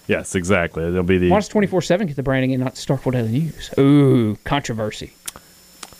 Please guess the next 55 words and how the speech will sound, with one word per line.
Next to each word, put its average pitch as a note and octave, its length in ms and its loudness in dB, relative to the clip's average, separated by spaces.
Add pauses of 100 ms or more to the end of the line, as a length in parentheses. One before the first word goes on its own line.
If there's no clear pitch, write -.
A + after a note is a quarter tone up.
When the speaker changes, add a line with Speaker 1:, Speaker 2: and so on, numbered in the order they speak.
(280)
Speaker 1:
I, D3 220 4
I - 20 6
put F3+ 220 2
twenty-four B2 400 0
seven. F#2+ 320 -4 (120)
I G2 120 -4
did G2 260 2 (140)
put E2 100 -4
twenty-four F2 300 -2
seven. E2+ 240 -4
So, E2+ 200 -2 (160)
I, G#2 200 -2
'cause G2+ 160 -4
when G2+ 120 2
I F#2+ 140 0
asked G#2 200 -2
the G#2 60 -4
guy G2+ 80 2
to F#2 60 0
do F#2 80 0
it, - 20 0
I - 20 0
was E2+ 80 -2
like, E2 120 -6
"This E2+ 160 -6
is F2 80 -8
what E2+ 160 0
I E2 40 2
want." D#2+ 340 -2 (580)
Um, F2 380 -2 (540)
I - 20 2
don't C3+ 160 2
know. A#2 140 0 (420)
Speaker 2:
<laughs> - 40 -18
I - 180 -4
don't - 200 -12
care. - 420 -2 (200)
It G#3+ 120 -2
doesn't F3+ 200 4
matter D#3+ 260 4
to C3 60 -2
me. C#3 320 2
Speaker 1:
Yeah, B2 100 0
wait. F#2 160 -2 (220)
What - 100 -4 (240)
do C#3 80 -2
you F2 60 0
care? - 180 -6 (220)
Speaker 2:
I - 20 2
Speaker 1:
I D#3 40 4
Speaker 2:
was C#3 80 4
Speaker 1:
mean, C3 80 4
Speaker 2:
just - 60 -2
Speaker 1:
I, D#3+ 40 4
Speaker 2:
trying E3 120 4